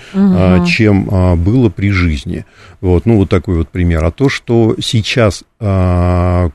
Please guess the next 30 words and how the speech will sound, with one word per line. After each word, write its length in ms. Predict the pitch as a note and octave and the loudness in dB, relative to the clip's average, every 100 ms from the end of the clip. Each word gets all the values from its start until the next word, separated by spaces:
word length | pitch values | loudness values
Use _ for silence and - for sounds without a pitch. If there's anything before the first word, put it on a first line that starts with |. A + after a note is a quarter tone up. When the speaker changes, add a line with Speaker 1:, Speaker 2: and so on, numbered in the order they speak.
| - | -2
Speaker 1:
кое-кто 440 | G2 F2+ - G#2 | 0 0 0 -2
у 120 | E2 | 0
нас 240 | E2+ F2 - | 0 -2 -4
порой 320 | - F2 F2 | -8 -4 -4
действительно 460 | D2+ - - F2+ F2 | -4 -10 -12 -8 -6
допускает 560 | D#2+ F2 - G2+ F2 | -6 -8 -10 -4 -4
безответственные 760 | E2 E2 F2+ F2 F2+ - F#2 E2+ | -4 -4 -4 -2 -4 -6 -6 -6
заявления, 480 | E2+ F2 G#2 A#2 E2+ | -4 -2 0 0 -2
ну 220 | D#2+ F#2+ | -2 -2
это 220 | E2 - | -4 -4
есть. 320 | D#2 C#2+ D#2 - _ - - - | -8 -6 -10 -16 _ -20 -20 -14
Но 260 | G2 F2+ F#2 | -2 0 0
справедливости 640 | - F#2+ F#2+ G2+ G#2+ F#2+ A2 | 0 0 0 2 2 0 -2
ради 260 | A2+ A2+ | -2 -2
стоит 340 | F2+ - F#2+ - | -4 -6 -8 -8
сказать, 400 | - F#2+ G#2 A2+ | -6 -4 -2 -4
что, 460 | - - F#2 E2+ D#2+ | -8 -8 -4 -2 0
ну 200 | F2 F2 | 0 0
вот, 160 | E2+ _ | -2 _
а, 240 | B2 F#2 E2+ | -8 -6 -6
все 240 | - G2+ | -4 -4
серьезные 580 | - E2 E2 E2+ D2+ E2 | -4 -4 -2 -4 -2 -6
системные 500 | - - - E2 E2 | -6 -12 -10 -4 -4
политические 680 | D2+ E2 D#2+ D#2+ - - F2 | -4 -6 -6 -8 -12 -10 -10
силы, 360 | - D#3+ B2+ - - - - - | -8 -4 -4 -4 -18 -20 -20 -8
а, 540 | G2 E2+ E2+ E2 E2+ | -2 0 2 0 -2
м, 360 | D2+ D#2 F2 E2+ | -4 -2 -2 0
которых 460 | F2 - E2+ E2+ | -4 -6 -6 -6
я 120 | G2 F2+ | -4 -4
знаю, 480 | F2+ A2+ A2+ F2+ | -2 0 0 -2